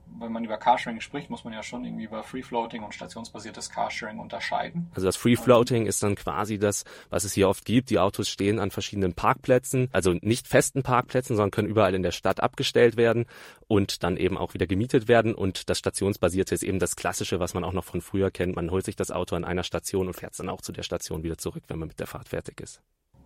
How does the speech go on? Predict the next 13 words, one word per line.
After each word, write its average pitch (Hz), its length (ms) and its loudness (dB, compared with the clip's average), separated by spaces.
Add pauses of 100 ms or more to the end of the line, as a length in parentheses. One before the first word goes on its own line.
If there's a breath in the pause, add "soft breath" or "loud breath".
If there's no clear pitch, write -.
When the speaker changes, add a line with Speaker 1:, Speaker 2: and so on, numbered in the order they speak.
(220)
Speaker 1:
Genau, 139 220 2
das 120 120 0
stationsbasierte 123 600 -6
Carsharing 113 400 2
ist - 120 -12
letztendlich 104 480 -12
wie, 107 280 -10 (140)
wie 104 320 -14 (120)
Autovermietung, 117 640 -4
bloß 101 220 -10
ohne, 104 280 -12 (440)
ohne 110 140 -8
Schalter. - 400 -4